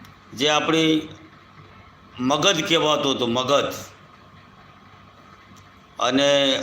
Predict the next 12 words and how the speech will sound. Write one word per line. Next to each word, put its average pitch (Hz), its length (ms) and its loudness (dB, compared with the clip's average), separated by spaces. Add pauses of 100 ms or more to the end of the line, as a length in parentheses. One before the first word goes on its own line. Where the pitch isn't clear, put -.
(100)
રાજધાની 131 680 2
હતી 156 580 0 (760)
પાટલીપુત્ર. 139 920 0 (1200)
તો 120 100 -2
આજે 156 760 2 (300)
પાટલીપુત્ર 156 760 0
ખાતે 143 600 0 (1400)
હું 156 640 2 (540)
આવેલો 160 420 2
છું, 165 180 0
ભાઈ. 147 420 0 (640)
અ, 123 60 0